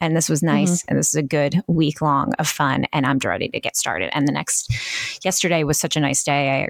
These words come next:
Speaker 1: w-, woke up, I took all my Christmas decorations down. It's been nicer in Philly, so I took a long walk, and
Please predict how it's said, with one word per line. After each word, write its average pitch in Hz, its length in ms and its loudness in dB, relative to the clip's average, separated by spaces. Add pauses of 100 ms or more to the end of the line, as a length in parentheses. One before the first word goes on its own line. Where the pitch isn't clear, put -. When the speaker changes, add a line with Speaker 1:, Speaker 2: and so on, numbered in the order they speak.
Speaker 1:
w-, 135 140 0
woke 147 260 0
up, 143 160 2
I 131 60 -6
took - 200 -4
all - 60 0
my - 100 -2
Christmas - 360 0
decorations 151 420 2
down. 151 280 2
It's - 140 -4
been 147 180 2
nicer 156 360 2
in 147 100 4
Philly, 151 460 2
so - 180 0
I - 80 -2
took - 200 -4
a - 60 -2
long - 340 0
walk, 165 360 0
and 120 260 -2